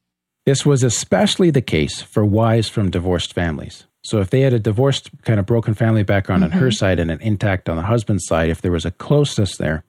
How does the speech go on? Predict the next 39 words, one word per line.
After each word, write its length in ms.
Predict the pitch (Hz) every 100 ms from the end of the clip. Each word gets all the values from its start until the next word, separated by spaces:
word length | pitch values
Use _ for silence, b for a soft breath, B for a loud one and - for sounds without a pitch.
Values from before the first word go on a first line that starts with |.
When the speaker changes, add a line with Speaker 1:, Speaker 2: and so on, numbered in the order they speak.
| _
Speaker 1:
that 120 | 117 117
increased 420 | 113 - 107 -
the 80 | -
happiness 460 | 95 92 90 82 -
of 120 | -
the 60 |
marriage. 500 | 78 92 - - - _ _ -
Speaker 2:
Wow. 300 | 151 175 151 _ _ _
Speaker 1:
But 140 | 120 120
there 100 | 131
were 100 | 127
gender 360 | 127 160 170
differences. 600 | 117 82 71 - - - - _ _
Two 200 | - 180 214
years 320 | 190 180 151
later, 360 | 143 98 - - _ -
only 360 | 135 175 196 175
wives' 720 | 131 135 143 156 143 - - -
closeness 640 | - 98 - - - -
to 140 | - 110
their 120 | 110
husbands' 640 | - 156 175 151 151 120
families 540 | - 92 78 76 78 -
predicted 500 | - 101 95 - 98
the 80 | 90
couple's 340 | 113 104 -
marital 340 | 87 85 85 78
happiness. 640 | 98 85 - - - - _ _ _
Speaker 2:
So 140 | _ 180
no 160 | 165
longer 320 | 156 151 147 147
the 80 |
husband's 540 | 139 156 - - 135 -
closeness 400 | - 127 - 143
to 60 | -
Speaker 1:
Yeah. 60 | -
Speaker 2:
his 100 | -
family. 300 | - 67 143 160
Okay. 340 | 160 147 202